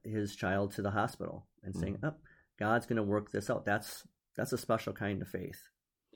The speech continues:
Speaker 2: So healing gifts, same verse.
Speaker 1: There I would say that those are ones we don't see. Uh, I know there are lots of preachers, uh, not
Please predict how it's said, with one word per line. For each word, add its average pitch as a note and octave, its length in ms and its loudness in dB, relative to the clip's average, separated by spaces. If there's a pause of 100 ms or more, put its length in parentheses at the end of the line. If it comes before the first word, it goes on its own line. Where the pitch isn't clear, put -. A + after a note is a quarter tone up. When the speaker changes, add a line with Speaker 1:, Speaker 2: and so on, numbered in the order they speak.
(100)
Speaker 2:
So G#2 320 6
healing C3 460 8
gifts, - 600 -2
same G#2+ 340 2
verse. F2+ 500 2 (1900)
Speaker 1:
There C3+ 420 8
I C#3 120 12
would B2+ 240 8
say G2+ 580 2 (800)
that G#2+ 500 2 (400)
those C#3 260 6
are F#3 80 6
ones D3 240 6
we C3+ 100 4
don't B2+ 340 4
see. - 340 -8 (1040)
Uh, G2 260 2
I A2+ 120 6
know C#3 240 10
there D3 180 10
are B2+ 240 10
lots A#2+ 460 6
of C#3 160 2
preachers, A2+ 840 4 (580)
uh, F#2 280 0 (160)
not G2+ 340 0